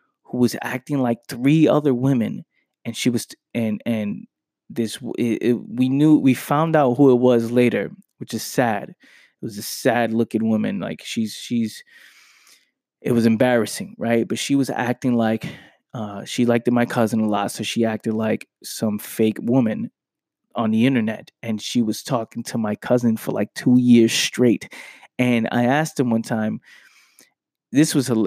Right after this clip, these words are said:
it almost ruined our relationship, because I was like, "Bro, you never seen this girl in person.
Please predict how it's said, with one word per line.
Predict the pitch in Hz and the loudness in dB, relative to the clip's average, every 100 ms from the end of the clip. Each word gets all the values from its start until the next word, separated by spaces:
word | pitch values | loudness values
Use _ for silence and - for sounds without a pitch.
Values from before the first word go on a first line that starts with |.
| - | 0
it | 110 92 117 | -2 2 4
almost | 147 170 147 - | 4 4 0 2
ruined | 139 135 | 2 4
our | 117 107 | 2 0
relationship, | 107 120 156 - 113 - - - | 2 2 2 0 -8 -10 -12 -10
because | 113 120 120 | -10 -6 -4
I | |
was | 120 117 | -2 -2
like, | 110 | -4
"Bro, | - 139 | 0 0
you | 123 117 | 2 -2
never | 120 151 160 | 0 0 -2
seen | - 151 | -4 -6
this | 135 127 | -4 -2
girl | 123 117 | 0 0
in | |
person. | 107 101 92 - 101 | -2 -8 -8 -10 -12